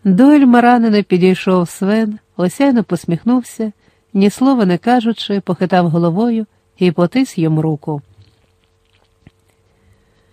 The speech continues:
«Дякую, я не голодний», бурмотів Руал, відпихаючи тарілку зі смаженою телятиною.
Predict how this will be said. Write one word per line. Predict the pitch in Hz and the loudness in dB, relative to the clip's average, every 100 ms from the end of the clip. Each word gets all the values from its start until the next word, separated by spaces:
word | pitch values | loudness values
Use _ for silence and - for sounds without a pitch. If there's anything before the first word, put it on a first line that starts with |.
| _ _ _ _ | _ _ _ _
«Дякую, | 202 185 247 - 160 151 147 _ _ _ _ _ _ 196 | 0 2 2 2 -2 -2 -6 _ _ _ _ _ _ 0
я | 190 185 180 | 2 4 4
не | 175 | 2
голодний», | 175 175 170 160 165 165 _ _ _ _ - | 2 2 0 0 -4 -6 _ _ _ _ -4
бурмотів | 175 170 175 185 175 | 0 0 0 0 2
Руал, | 175 180 185 185 _ 180 | 2 2 0 -4 _ -6
відпихаючи | 170 - 180 190 180 170 190 | -4 -4 -2 0 0 0 -4
тарілку | 165 170 180 190 - | -2 0 0 0 -4
зі | 156 | -4
смаженою | 170 165 165 165 160 160 | -4 -2 -2 0 -2 -2
телятиною. | 165 165 156 151 151 160 | -2 -2 -2 -6 -6 -8